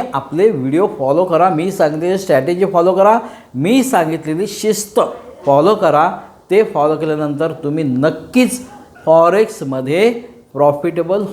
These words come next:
होत जा-, हळू, हळू, हळू तुमचा प्रॉफिटेबलकडे प्रवास चालू होईल. तर मित्रांनो, या स्कॅमवर मला एवढंच सांगायचं आहे, आजच्या व्हिडिओमध्ये एवढंच सांगायचं आहे की जगामध्ये तुम्हाला लुटणारे खूप आहेत.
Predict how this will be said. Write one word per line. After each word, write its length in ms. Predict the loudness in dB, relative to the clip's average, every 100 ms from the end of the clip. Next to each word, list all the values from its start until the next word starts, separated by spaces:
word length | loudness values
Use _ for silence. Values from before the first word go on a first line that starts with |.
| -4
होत 460 | 0 0 -2 -10
जा-, 100 | -4
हळू, 280 | 2 4 4
हळू, 300 | 2 0 0
हळू 260 | 0 0 -2
तुमचा 320 | -4 -2 -2
प्रॉफिटेबलकडे 840 | -2 -2 -2 -2 -2 0 2 4 2 -2 -14 -6
प्रवास 420 | 0 2 0 -2
चालू 220 | -2 -2
होईल. 220 | -2 -4
तर 120 | -2 -2
मित्रांनो, 500 | -4 -2 0 0 -2 -6 -20 -18
या 380 | -4 2 4 2
स्कॅमवर 640 | 0 -2 2 2 2 0 0
मला 240 | 0 0
एवढंच 340 | 2 0 -2
सांगायचं 320 | -4 -4 -4 -4
आहे, 100 | -2
आजच्या 320 | -4 0 2
व्हिडिओमध्ये 480 | 2 2 0 0 0
एवढंच 280 | 0 0 0
सांगायचं 300 | -4 -4 -6
आहे 80 | -8
की 400 | -6 -6 -4 -6 -8 -20 -14 -4
जगामध्ये 720 | 2 4 4 4 2 0 0
तुम्हाला 440 | 0 -2 0 2 2
लुटणारे 760 | 2 -2 -4 0 2 4 2 0
खूप 280 | 2 2 4
आहेत. 300 | 2 2 -4